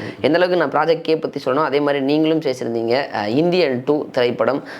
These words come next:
almost முடிய போகுது. I mean, இந்த தீபாவளிக்கு எதிர்பார்க்கலாம்னு இருந்தோம், ஆனா திருப்பி தள்ளி போகுது அப்படின்னு ஒரு செய்தி சார். என்ன காரணம், எந்த அளவுக்கு உருவாயிட்டு இருக்கு இந்தியன் டூ?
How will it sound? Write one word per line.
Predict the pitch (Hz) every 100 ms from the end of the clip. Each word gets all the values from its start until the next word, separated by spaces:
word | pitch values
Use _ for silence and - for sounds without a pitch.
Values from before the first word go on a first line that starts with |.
| -
almost | 123 131 156 151
முடிய | 147 170 170
போகுது. | 143 143
I | 139
mean, |
இந்த | 170 143
தீபாவளிக்கு | 135 196 208 190 156 147
எதிர்பார்க்கலாம்னு | 156 156 139 147 143
இருந்தோம், | 131 156 180
ஆனா | 170
திருப்பி | 170 220 220
தள்ளி | 160 156 185
போகுது | 156 135 127
அப்படின்னு | 120 123
ஒரு | 113 107 107
செய்தி | 107 113 110
சார். | 113 110 -
என்ன | - 151 202
காரணம், | 165 156 151 170
எந்த | 139 165
அளவுக்கு | 175 156 131
உருவாயிட்டு | 131 123 123
இருக்கு | 147
இந்தியன் | 131 113 110 98
டூ? | 104